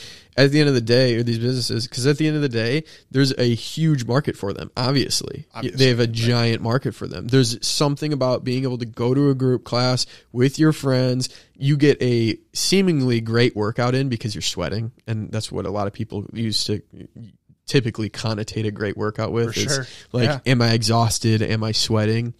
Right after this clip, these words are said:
Speaker 2: Yeah.
Speaker 1: Um, well, you're exhausted and you're sweating 'cause you're doing insane amount of cardio. But there's a great value there for some people. But, and I will say this because I have a lot of clients that come from places like Anytime Fitness and F forty-five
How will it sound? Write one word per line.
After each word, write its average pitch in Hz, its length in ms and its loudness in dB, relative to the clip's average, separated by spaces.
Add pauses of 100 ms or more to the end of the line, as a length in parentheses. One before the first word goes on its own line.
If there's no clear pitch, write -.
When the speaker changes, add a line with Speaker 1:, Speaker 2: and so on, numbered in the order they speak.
(160)
Speaker 2:
Yeah. 110 180 -16 (120)
Speaker 1:
Um, 104 520 0 (720)
well, 117 120 -2
you're 107 200 0
exhausted 107 420 -2
and 95 40 -6
you're 78 100 -6
sweating 120 360 0
'cause 101 160 -6
you're 104 80 -6
doing 98 400 -6
insane 107 340 -4
amount 95 200 -8
of - 60 -12
cardio. 107 500 -2 (520)
But 117 460 2 (520)
there's 123 340 2
a 117 100 4
great 117 400 2
value 107 520 0
there 78 200 -2
for - 200 -8
some 101 340 -4
people. - 460 -8 (340)
But, - 540 4 (360)
and 113 120 -2
I 113 80 0
will 120 160 0
say 117 180 0
this 117 180 0
because 107 380 -4
I - 80 -2
have 110 140 -2
a 104 40 -4
lot 92 180 -2
of - 60 -8
clients 120 520 -2
that - 180 -4
come 127 300 -2
from 107 220 -6
places 98 360 -6
like 104 160 -6
Anytime 98 340 -6
Fitness 104 440 -6
and - 100 -8
F 104 120 -4
forty-five 107 720 -4